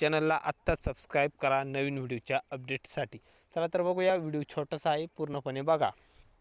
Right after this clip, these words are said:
तर मित्रांनो, बाजार समिती आहे सोलापूर, कांदा आहे लाल. तर लाल कांद्याला सोलापूर बाजार समितीमध्ये आवक चांगल्या प्रमाणात वाढलेली आहे. तर आवक वाढल्यामुळे कांदा दरात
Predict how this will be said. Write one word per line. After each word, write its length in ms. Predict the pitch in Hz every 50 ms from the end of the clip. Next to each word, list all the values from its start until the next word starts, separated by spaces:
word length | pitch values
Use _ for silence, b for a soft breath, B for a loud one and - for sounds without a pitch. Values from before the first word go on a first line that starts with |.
| _ _ _ _ _ _ b b b b b b b b b b b -
तर 260 | 185 185 190 190 185
मित्रांनो, 560 | 180 180 175 - 196 190 190 190 185 190 208 - _ _ -
बाजार 300 | 160 143 143 147 170 165
समिती 280 | - 190 165 160 151 151
आहे 120 | 147 160
सोलापूर, 460 | - - 156 143 143 135 - - 160 -
कांदा 280 | - 131 127 131 127 131
आहे 240 | 131 135 139 139 139
लाल. 180 | 135 135 165 202 - _ _ -
तर 80 | 165
लाल 220 | 156 160 170 180 190
कांद्याला 480 | - - 185 180 185 180 180 180 180 196 -
सोलापूर 380 | - - 175 160 156 143 - 160
बाजार 360 | 156 147 131 127 123 127 139
समितीमध्ये 600 | 135 - - 143 143 139 - 147 151 160 165 156 131 - b b b b b b
आवक 260 | 139 143 160 170 175 - -
चांगल्या 280 | - 143 147 151 151 151
प्रमाणात 440 | 143 - 139 131 135 135 139 135 -
वाढलेली 480 | 131 127 127 131 131 131 135 139 135
आहे. 180 | 139 143 156 135 - b b b b -
तर 60 | 156
आवक 420 | 147 127 143 151 165 175 - - 147
वाढल्यामुळे 580 | 139 131 127 131 139 135 139 151 165 170 123 - _ _
कांदा 320 | - 135 139 147 151 156 151
दरात 280 | 151 156 160 170 143